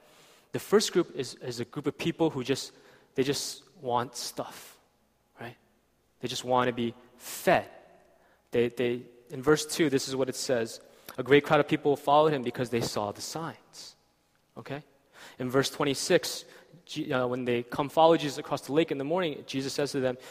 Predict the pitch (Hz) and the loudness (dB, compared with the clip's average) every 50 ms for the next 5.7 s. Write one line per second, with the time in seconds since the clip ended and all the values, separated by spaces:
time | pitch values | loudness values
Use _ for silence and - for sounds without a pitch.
0 | - - - - - - 143 147 156 170 180 202 196 - - 160 151 139 147 156 | -20 -20 -20 -20 -4 2 4 6 6 6 6 4 0 -4 -2 -2 2 6 6 6
1 | 165 190 - 175 165 151 156 147 - 175 160 151 151 - - - 175 175 185 196 | 6 6 4 2 2 2 2 0 2 4 4 4 4 2 0 0 2 2 4 4
2 | 196 180 156 139 - 143 131 - - 135 131 127 127 113 131 - - 143 131 123 | 6 6 6 6 6 2 -4 0 0 0 0 0 -2 -6 -6 -2 0 0 0 0
3 | 135 135 - 147 151 147 - 160 151 139 127 123 127 131 127 - - - - 143 | -2 -2 2 2 2 2 2 4 6 6 8 8 6 4 2 -2 -8 -10 -8 -8
4 | 143 - 123 120 113 117 123 123 - - - - 180 - - - 151 151 - - | -6 -4 -2 0 0 0 -2 -4 -6 -6 -2 0 0 0 0 0 -2 -2 0 2
5 | - 185 185 185 180 180 - 160 139 131 131 131 123 120 | 2 2 2 2 0 -2 -4 -4 -4 -2 -2 -2 -4 -4